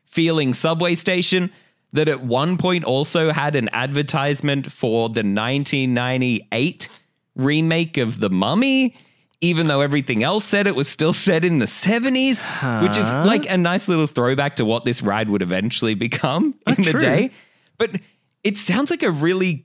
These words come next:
Speaker 1: confused start to what is an awesome ride. But then it, it gets into the point where it's now like, okay,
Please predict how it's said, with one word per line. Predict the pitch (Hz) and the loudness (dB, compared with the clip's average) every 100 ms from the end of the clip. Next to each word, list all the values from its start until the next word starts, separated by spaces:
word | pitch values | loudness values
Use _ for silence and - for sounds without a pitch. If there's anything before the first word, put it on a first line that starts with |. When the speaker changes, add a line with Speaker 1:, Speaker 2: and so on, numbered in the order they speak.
| - | -4
Speaker 1:
confused | 139 123 - - 185 240 180 - - | -2 -2 -2 0 2 2 -2 -8 -12
start | - - 107 131 180 - | -10 -4 -2 -2 -2 -2
to | 110 | 0
what | 98 117 | 0 2
is | 113 131 | 0 2
an | 117 | 0
awesome | 98 110 120 117 98 | 0 0 0 0 0
ride. | 98 123 196 185 - _ _ - | 0 0 0 -2 -8 _ _ -4
But | 156 | 0
then | 180 196 | 0 0
it, | 202 - _ | -4 -10 _
it | 160 | -4
gets | 151 247 220 | 0 0 0
into | 196 180 | 2 2
the | 151 | 2
point | 139 113 | 0 0
where | 120 104 | 0 0
it's | 98 | -2
now | 117 113 | -2 0
like, | 107 95 160 | -2 -2 -2
okay, | 131 92 85 | -2 -2 -4